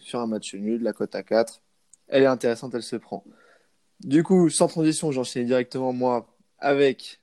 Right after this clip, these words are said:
mon flash. Donc, euh, pour ce week-end, j'ai deux paris sur le, euh, Strasbourg, euh, Paris Saint-Germain. Du coup, euh, le match, euh, avant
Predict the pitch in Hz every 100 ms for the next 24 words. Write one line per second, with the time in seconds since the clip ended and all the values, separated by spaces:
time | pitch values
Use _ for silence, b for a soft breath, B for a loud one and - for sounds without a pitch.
0 | - 123 - 123 135 - - b b b
1 | b - 123 120 123 135 - 139 135 147
2 | 156 143 117 113 135 131 110 208 226 196
3 | 185 170 - 135 127 127 123 123 117 180
4 | 170 170 - _ _ - 117 107 - 175
5 | 175 151 123 110 117 156 151 b b _
6 | 113 110 - 131 117 110 117 123 - -
7 | 110 104 - 131 135 143 135